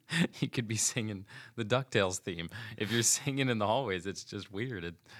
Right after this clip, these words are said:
doesn't mean anything to, to not sing in the hallways. That's okay. But, okay, so churches are hypocritical. Churches are, feel fake, that they're hypocritical.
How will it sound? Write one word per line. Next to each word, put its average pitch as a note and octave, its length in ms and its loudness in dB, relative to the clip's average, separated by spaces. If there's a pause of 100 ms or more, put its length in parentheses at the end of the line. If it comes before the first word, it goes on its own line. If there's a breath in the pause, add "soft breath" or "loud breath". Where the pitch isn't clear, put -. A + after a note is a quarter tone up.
(180 loud breath)
doesn't G#2 300 -2
mean A#2+ 180 -2
anything F2 580 -10 (420 loud breath)
to, F2+ 260 -4 (120)
to G2 120 -4
not F#2+ 340 -4
sing G2 180 -6
in F#2 60 -6
the F2+ 80 -6
hallways. F#2+ 320 -6
That's F2 220 -4
okay. F2+ 420 -6 (480)
But, E2+ 180 -6
okay, F2+ 240 -4
so - 120 -8
churches A2 460 0
are F#2 60 -2
hypocritical. F#2 640 -4 (120)
Churches G2+ 340 -8
are, F2 140 -8 (200)
feel F#2+ 260 -4
fake, - 480 -8 (420 soft breath)
that F2 100 -10
they're E2+ 120 -6
hypocritical. - 760 -10